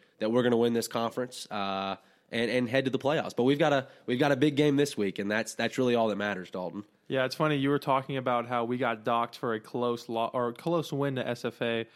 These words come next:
Speaker 2: We're gonna talk about that. We're gonna talk about the F C S rankings, but, uh, first place is getting closer and closer right
Speaker 1: Yeah.
Speaker 2: now. A lot of first place votes are getting split.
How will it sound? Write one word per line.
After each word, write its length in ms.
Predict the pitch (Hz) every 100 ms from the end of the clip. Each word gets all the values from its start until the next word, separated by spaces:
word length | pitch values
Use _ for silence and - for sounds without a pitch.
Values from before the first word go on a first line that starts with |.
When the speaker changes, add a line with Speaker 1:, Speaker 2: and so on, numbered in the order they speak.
| _ _
Speaker 2:
We're 80 | 131
gonna 80 | 139
talk 240 | 170 160
about 220 | 139 123
that. 180 | 123 120
We're 100 | 120
gonna 120 | 123 123
talk 160 | 131
about 140 | 123 120
the 80 | 117
F 100 | 117
C 140 | 131
S 100 | 117
rankings, 420 | 123 123 131 113
but, 160 | 113 113
uh, 180 | 110 107
first 360 | - 123 -
place 320 | - 151 156
is 80 | 131
getting 240 | 117 123 123
closer 420 | - 123 127 156
and 80 | 156
closer 360 | 139 131 131
right 160 | 123 120
Speaker 1:
Yeah. 60 | 107
Speaker 2:
now. 160 | 120
A 20 |
lot 220 | 120 120 123
of 80 |
first 280 | 123 135 127
place 200 | 143 131
votes 320 | 120 123 127
are 80 | 123
getting 220 | 113 120
split. 380 | 127 - 131 127